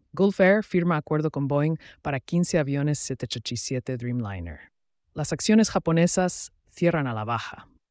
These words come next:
Nikkei doscientos veinticinco baja un tres punto diecisiete por ciento. La marca Firefly Evi de Nio busca crecer en mercados con volante a la derecha sin aranceles.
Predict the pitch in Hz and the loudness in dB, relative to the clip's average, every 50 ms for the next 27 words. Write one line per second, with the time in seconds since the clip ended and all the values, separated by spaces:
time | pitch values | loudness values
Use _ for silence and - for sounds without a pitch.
0 | _ _ _ _ _ _ _ - 151 160 170 160 - 220 208 220 196 208 185 - | _ _ _ _ _ _ _ -2 0 0 2 4 4 4 6 6 4 2 0 0
1 | - 170 160 165 151 - 151 135 - 131 127 120 - 113 - - 156 160 156 139 | 0 0 0 0 0 -2 -2 -2 -2 -4 -4 -4 -4 -6 -6 -4 -2 -2 -2 -4
2 | - 139 127 127 135 143 - - 143 131 - - 139 135 131 - - 160 165 180 | -6 -6 -4 -2 -2 -2 -2 -4 -8 -8 -8 -6 -4 -6 -4 -2 0 2 2 2
3 | 190 - - - - - - 170 160 - 165 135 135 123 110 - 110 107 - - | 2 0 -4 -10 -8 -8 -6 -6 -4 -6 -6 -6 -6 -8 -8 -8 -8 -8 -6 -4
4 | 156 151 - - - - 95 95 - - 120 107 107 - - - _ _ _ _ | -4 -4 -6 -8 -12 -10 -10 -10 -8 -8 -8 -8 -8 -10 -14 -18 _ _ _ _
5 | _ _ _ _ _ _ - 147 147 151 160 170 175 - 170 - - - 160 165 | _ _ _ _ _ _ -6 -2 0 0 0 0 0 -2 -4 -2 0 2 4 4
6 | 170 - - 165 151 147 - 147 151 143 151 139 135 135 139 147 151 147 131 123 | 4 2 2 0 0 0 0 0 -2 -2 -2 -2 -2 -2 -2 0 -2 -2 -2 -4
7 | 127 143 151 - - 160 165 - - 220 208 - 170 156 - - 170 165 160 156 | -6 -8 -10 -8 -6 -6 -4 -2 -2 -4 -2 0 -2 0 2 2 2 2 2 0
8 | 151 135 - 151 147 156 156 143 - - 135 135 120 117 120 131 143 143 139 131 | -2 -2 -2 -2 0 0 0 -2 -4 -4 -6 -4 -4 -4 -2 -2 -2 -2 -4 -4
9 | 123 113 110 110 117 127 143 - - 151 143 - 131 127 117 107 98 98 107 - | -4 -4 -4 -4 -2 -2 -2 -4 -4 -6 -6 -4 -4 -4 -4 -6 -8 -10 -10 -10
10 | - 123 104 90 - - - - - - | -8 -10 -10 -10 -12 -16 -16 -18 -18 -18